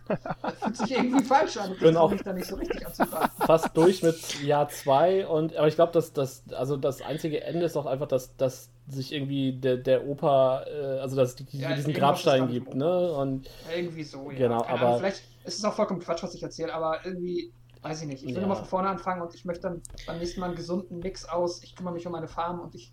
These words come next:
Speaker 2: <laughs> interagiere auch mit den Menschen.
Speaker 1: Also ich hab mir fest vorgenommen, ich werde nicht mit den Menschen interagieren, bevor meine Farm nicht automatisiert läuft, so mit, mit
Speaker 2: <laughs>
Speaker 1: Sprinklern und so, oder ich halt einfach meine Wa-, äh, Gießkanne so weit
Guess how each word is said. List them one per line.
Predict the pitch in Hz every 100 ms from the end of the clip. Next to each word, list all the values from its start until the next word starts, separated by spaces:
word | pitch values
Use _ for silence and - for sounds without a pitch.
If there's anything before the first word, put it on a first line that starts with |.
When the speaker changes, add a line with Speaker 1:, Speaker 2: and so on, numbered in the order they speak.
| -
Speaker 2:
<laughs> | -
interagiere | 175 180 262 - 202 -
auch | -
mit | 175
den | 190 143
Menschen. | 143
Speaker 1:
Also | 127 135
ich | 139 139
hab | 165 165
mir | 151
fest | 156 151
vorgenommen, | 156 151 147
ich | 135
werde | 143
nicht | 139 160 -
mit | 156
den | 143
Menschen | 139 139
interagieren, | 143 135 135 131
bevor | 127 - 143
meine | 131 127
Farm | - 123
nicht | 139 135
automatisiert | 135 127 123 117 123
läuft, | 120 107 127 127 -
so | 127 135 131
mit, | 120 - -
mit | 123 135
Speaker 2:
<laughs> | - 127
Speaker 1:
Sprinklern | - - 170 175 151 139
und | 135 135
so, | 156
oder | 175 160 151
ich | 143
halt | 139 135
einfach | 127 131
meine | 135 127 120
Wa-, | 120
äh, | 131 123 123
Gießkanne | 123 170 170 - 131 120
so | 127
weit | 131 120